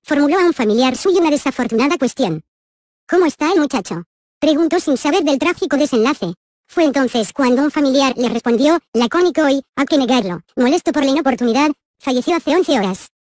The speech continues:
Sin perder la compostura, el futuro santo aseguró, "Ahora mismo está despertando". Así fue, instantes después, los padres del muchacho,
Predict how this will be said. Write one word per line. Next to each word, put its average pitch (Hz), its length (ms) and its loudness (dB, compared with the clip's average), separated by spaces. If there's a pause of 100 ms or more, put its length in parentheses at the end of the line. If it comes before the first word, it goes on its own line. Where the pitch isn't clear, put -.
(180)
Sin 277 200 0
perder 294 320 0
la 294 100 0
compostura, 254 540 -2 (120)
el 247 140 -2
futuro 302 320 0
santo 330 280 0
aseguró, 269 420 0 (220)
"Ahora 294 260 2
mismo 349 220 2
está 269 200 -2
despertando". 202 640 -4 (320)
Así 277 220 -2
fue, 262 280 0 (120)
instantes 320 580 0
después, 240 460 -2 (120)
los 277 220 0
padres 349 320 2
del 254 120 2
muchacho, 269 480 -2